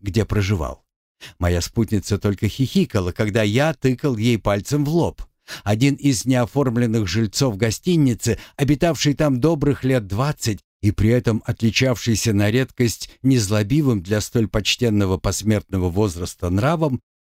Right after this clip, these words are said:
тоже и не подумал подчиниться моему приказу. А вот печальный юноша, умерший в одном из номеров с полгода назад от внезапного сердечного приступа, отреагировал на мое указание так же,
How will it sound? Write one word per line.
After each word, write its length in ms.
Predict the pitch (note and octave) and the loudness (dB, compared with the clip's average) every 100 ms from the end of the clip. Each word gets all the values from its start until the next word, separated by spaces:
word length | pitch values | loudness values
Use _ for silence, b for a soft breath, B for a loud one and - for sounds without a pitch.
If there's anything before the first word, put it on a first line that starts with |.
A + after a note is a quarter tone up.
| _ | _
тоже 320 | G#3+ G#3 E3+ | 2 4 2
и 220 | F#3+ F3+ | 0 0
не 160 | F3 E3 | 2 2
подумал 420 | D3+ C#3+ F#3+ F3 | 0 0 2 0
подчиниться 800 | - B2+ - C#3+ C#3 D#3+ - E3 | 0 -2 0 2 2 2 0 2
моему 340 | C#3+ A#2 A#2+ | 4 4 2
приказу. 580 | A#2+ C#3+ - F2 D2+ - _ _ _ B | 2 -2 -2 -2 -4 -10 _ _ _ B
А 120 | - F#2 | -2 0
вот 260 | A#2+ - - | 0 -4 -8
печальный 540 | - C3+ C#3 C3+ C3 C3 | -4 0 2 2 4 2
юноша, 680 | A#2+ E3+ E3+ G#2+ - E2+ C#2 _ _ - | 2 2 2 0 -2 -6 -10 _ _ 0
умерший 500 | A2 A2+ B2+ - A2 | 2 4 2 0 0
в 80 | |
одном 300 | G#2+ G2+ B2 | 0 0 0
из 260 | B2+ A#2+ F#2 | 0 0 0
номеров 460 | A2 G#2+ C3 E3 - | 2 2 2 0 -2
с 100 | - | -2
полгода 520 | B2+ A#2+ A2 B2+ A#2 | -2 0 0 0 0
назад 460 | A#2 A2+ F3+ - - _ | 0 0 0 -2 -8 _
от 200 | D#3+ B2 | -2 0
внезапного 680 | B2+ D#3 A#2+ D#3 - C3 B2 | 2 2 2 -2 -2 0 2
сердечного 720 | - C3 C#3 C3+ - A#2 A2+ | 0 0 0 0 -2 0 0
приступа, 640 | - G3+ - A2 F#2+ F2 b b b | 0 0 0 -2 0 -2 b b b
отреагировал 920 | F#3 - F3 E3+ C#3+ F3+ F3 E3 D3 | -2 2 2 2 2 0 2 2 2
на 100 | C3+ | 2
мое 280 | A#2+ A#2 C3 | 2 2 0
указание 640 | A#2 C3+ A#2 F#3 F3 D3+ | 0 -2 0 0 2 2
так 320 | - G#2+ F#2 D#2+ | 0 -4 -4 -4
же, 180 | G2+ | -6